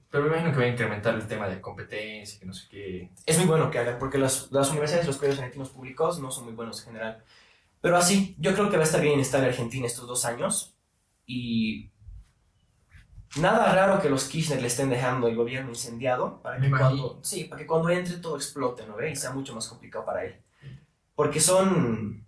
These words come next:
Speaker 2: Tienen sus artimañas, pues.
Speaker 1: Hijos de puta.
Speaker 2: Sí, son hijos de puta. Deben estar planificando ahorita inas-, inestabilizarle tanto el país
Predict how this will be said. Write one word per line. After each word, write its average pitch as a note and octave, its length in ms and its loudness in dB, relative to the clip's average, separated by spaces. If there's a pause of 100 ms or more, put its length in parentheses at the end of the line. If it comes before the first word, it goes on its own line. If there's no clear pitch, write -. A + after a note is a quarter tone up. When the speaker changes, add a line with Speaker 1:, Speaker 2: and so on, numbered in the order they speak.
(640)
Speaker 2:
Tienen B3+ 240 4
sus G3 120 6
artimañas, F3 560 4
pues. - 140 -2
Speaker 1:
Hijos C#3+ 240 0
de - 80 -10
puta. - 340 -8 (120)
Speaker 2:
Sí, - 180 0
son A3+ 280 6
hijos G#3 140 4
de D#3 60 4
puta. F#3 160 0
Deben G#3 140 4
estar G#3+ 160 4
planificando D#3+ 520 -2
ahorita C#3 540 0 (720)
inas-, E3 400 4
inestabilizarle F3 800 4
tanto C4 400 4
el E3+ 100 2
país - 580 2